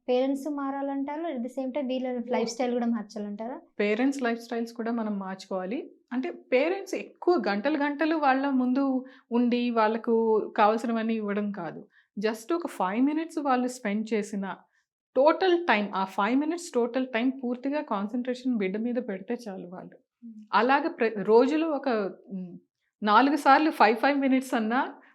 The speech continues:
Speaker 2: వాళ్ళకి ఆ బాండ్ దొరుకుతుందన్నమాట. మీరు ఆఫీస్లో ఉన్నారు,
Speaker 1: Hmm.
Speaker 2: లేదా మీ లంచ్ టైంలో బాబు కూడా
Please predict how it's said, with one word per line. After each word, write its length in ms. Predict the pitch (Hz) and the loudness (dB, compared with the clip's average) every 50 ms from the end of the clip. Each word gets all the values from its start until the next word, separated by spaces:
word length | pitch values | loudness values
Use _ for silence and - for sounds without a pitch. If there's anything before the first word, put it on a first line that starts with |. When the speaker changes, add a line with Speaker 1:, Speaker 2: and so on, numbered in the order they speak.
| _ _ | _ _
Speaker 2:
వాళ్ళకి 360 | 226 226 220 226 233 247 277 262 | 6 6 6 6 4 2 2 2
ఆ 180 | 220 202 185 | 2 2 2
బాండ్ 480 | 180 190 190 202 226 254 240 254 220 - - - - | 0 -2 0 0 0 2 2 2 2 2 0 -6 -6
దొరుకుతుందన్నమాట. 720 | 196 196 214 214 214 - - 202 185 175 170 170 170 170 170 170 - - _ 254 | -2 0 0 0 -2 -4 -8 -10 -8 -8 -10 -12 -14 -14 -16 -16 -20 -16 _ -6
మీరు 180 | 214 220 226 | -4 -4 -4
ఆఫీస్లో 480 | 214 208 208 - 233 226 - 240 226 214 | -4 -6 -6 -8 -10 -8 -6 -4 -4 -4
ఉన్నారు, 380 | 208 196 185 180 180 180 180 | -4 -6 -6 -8 -8 -8 -8
Speaker 1:
Hmm. 420 | 185 - - - 247 226 - - - | -10 -12 -14 -18 -18 -18 -18 -12 -6
Speaker 2:
లేదా 280 | 220 214 214 208 220 214 | -2 -2 0 0 0 -2
మీ 340 | 214 208 202 208 202 202 - - 208 | -2 -2 -2 -4 -4 -6 -8 -6 -2
లంచ్ 320 | 202 214 220 214 220 - | 0 0 0 -2 -4 -4
టైంలో 360 | - 226 220 220 220 220 220 | -4 -4 -4 -4 -4 -4 -4
బాబు 300 | 214 208 185 180 185 214 | -2 -2 -2 -2 -2 -4
కూడా 300 | 208 220 214 220 226 208 | -6 -4 -2 -2 -2 -4